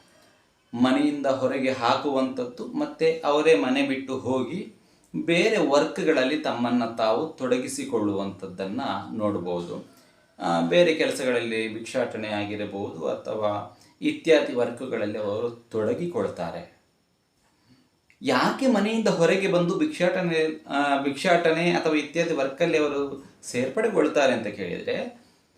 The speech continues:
ತಮ್ಮ ಮನೆಯವರು ಅವರನ್ನ ಸರಿಯಾಗಿ, ಅವರಿಗೆ, ಆ,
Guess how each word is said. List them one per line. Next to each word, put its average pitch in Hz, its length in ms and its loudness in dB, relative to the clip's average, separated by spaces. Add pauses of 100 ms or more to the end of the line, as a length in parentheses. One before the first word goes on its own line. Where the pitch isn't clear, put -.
(640)
ತಮ್ಮ 208 280 4
ಮನೆಯವರು 196 920 4
ಅವರನ್ನ 175 540 4
ಸರಿಯಾಗಿ, 180 540 0
ಅವರಿಗೆ, 165 720 0 (260)
ಆ, 160 100 -2